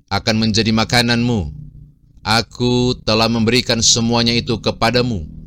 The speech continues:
seperti juga tumbuhan-tumbuhan hijau." Demikian firman Tuhan. Saudara dan saya dikatakan berbahagia jika mendengarkan firman Tuhan ini, merenungkannya, memberitakannya,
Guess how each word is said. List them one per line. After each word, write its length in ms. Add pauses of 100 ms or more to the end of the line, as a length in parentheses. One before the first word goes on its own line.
(320)
seperti 720
juga 560 (240)
tumbuhan-tumbuhan 1400
hijau." 560 (480)
Demikian 400
firman 400
Tuhan. 400
Saudara 400
dan 80
saya 240
dikatakan 560
berbahagia 720
jika 320
mendengarkan 560
firman 400
Tuhan 400
ini, 480 (400)
merenungkannya, 960
memberitakannya, 1300